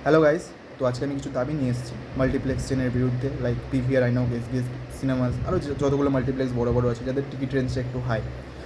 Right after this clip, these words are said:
তো এই ভিডিওটা specially আমার বানানোর জ-, বানানো কিছু প্রোডিউসারদের জন্য, যেমন দেবদা, জিদ্দা, অঙ্কুশদা, তুমি রিসেন্ট, আহ, নিজের প্রোডাকশন হাউস খুলেছো, এসবিএফ আছে, এসকে আছে।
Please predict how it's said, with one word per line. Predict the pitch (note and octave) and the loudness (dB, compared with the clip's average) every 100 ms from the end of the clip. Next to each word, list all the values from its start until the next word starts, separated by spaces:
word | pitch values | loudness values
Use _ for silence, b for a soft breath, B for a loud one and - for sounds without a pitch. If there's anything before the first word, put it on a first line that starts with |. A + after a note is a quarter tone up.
| - | -2
তো | D3+ | 2
এই | C#3+ | 2
ভিডিওটা | C#3+ D3 D3 | 2 0 0
specially | - C#3 C#3+ | -2 -4 -2
আমার | C#3+ | 0
বানানোর | C3+ C3+ C3+ | 2 2 0
জ-, | C3+ - | -2 0
বানানো | B2+ C3+ C#3 C#3 - - - - | 0 2 0 -2 -4 -12 -14 -10
কিছু | D#3 C#3+ | -6 -4
প্রোডিউসারদের | C#3 C#3 C#3 D3 C#3 | 0 2 2 2 0
জন্য, | C3+ B2 | 0 -2
যেমন | B2+ B2+ C3 | -2 -2 0
দেবদা, | B2+ B2 B2+ | 0 0 0
জিদ্দা, | B2 B2 B2 | 0 -2 -2
অঙ্কুশদা, | B2 B2 B2+ B2 B2 B2 | 0 0 0 2 2 2
তুমি | B2+ | 2
রিসেন্ট, | A#2+ C3 B2 | 2 2 0
আহ, | - - - - - - A#2 A2+ - - - - | -2 -6 -10 -12 -10 -2 -2 -2 -6 -10 -10 -2
নিজের | C#3+ C#3 | 2 4
প্রোডাকশন | C#3 C3 C#3 | 4 2 2
হাউস | C3+ C3 | 2 2
খুলেছো, | C3 B2 A#2+ B2 - | 0 -2 -2 -8 -2
এসবিএফ | C#3 C#3 C#3 | 0 2 2
আছে, | C3 B2+ | 2 2
এসকে | B2 A#2+ C3 | 0 0 0
আছে। | B2 A#2+ | 0 0